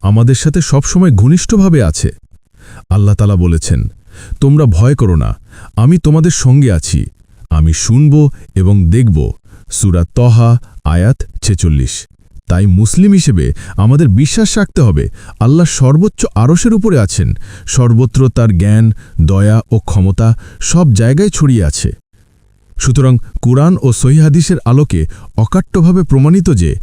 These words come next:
আল্লাহ তালা সত্যগতভাবে সত্য আসমানে আরশে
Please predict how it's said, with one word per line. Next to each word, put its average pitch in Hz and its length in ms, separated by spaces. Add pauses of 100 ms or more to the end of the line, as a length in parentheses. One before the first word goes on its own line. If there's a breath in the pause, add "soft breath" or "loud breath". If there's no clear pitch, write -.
(220 loud breath)
আল্লাহ 120 280
তালা 131 220
সত্যগতভাবে 175 880
সত্য 127 500
আসমানে 113 480 (320 loud breath)
আরশে 127 320